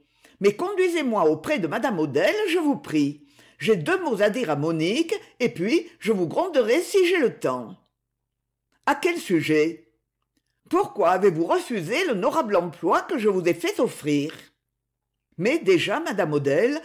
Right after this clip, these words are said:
apercevant mademoiselle des Anges, venait à sa rencontre. Rémi jeta un coup d'œil vers Monique,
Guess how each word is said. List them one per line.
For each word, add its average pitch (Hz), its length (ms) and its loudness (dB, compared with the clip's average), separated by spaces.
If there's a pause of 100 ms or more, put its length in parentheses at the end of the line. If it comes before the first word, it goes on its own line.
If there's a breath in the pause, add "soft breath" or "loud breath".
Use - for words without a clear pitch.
(160 loud breath)
apercevant 262 580 -4
mademoiselle 165 480 0
des 135 240 0
Anges, 269 380 -4 (220 loud breath)
venait 214 380 0
à 381 60 -2
sa 302 160 -2
rencontre. 143 800 -4 (1300 soft breath)
Rémi 202 500 0
jeta 185 360 0
un 269 100 -2
coup 294 140 -2
d'œil 208 200 2
vers 147 200 0
Monique, 151 520 -2